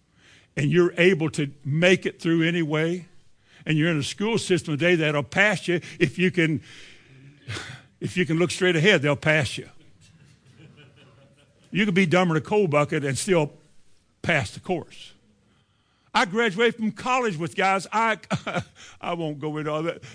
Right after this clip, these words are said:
They weren't very smart. It was easy to get through college. It was easy.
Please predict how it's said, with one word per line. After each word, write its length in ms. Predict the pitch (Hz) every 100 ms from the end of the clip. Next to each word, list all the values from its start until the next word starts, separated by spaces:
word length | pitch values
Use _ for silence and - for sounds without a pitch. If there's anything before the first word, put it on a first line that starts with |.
| -
They 200 | 208 262
weren't 280 | 208 185 156
very 240 | 180 185
smart. 400 | - 381 392 - - _ - _ _ _ _ _ _ - - - 175 - - _ 135 135 127 135 _ _ _ _ _ _ _ _ _ _ _ _ _
It 160 | 226 226
was 240 | 269 185
easy 380 | 302 311 220 269
to 100 | 262
get 240 | 294 294
through 160 | 311 302
college. 440 | - 277 277 202
It 120 | 226 233
was 220 | 269 226
easy. 480 | 285 254 156 107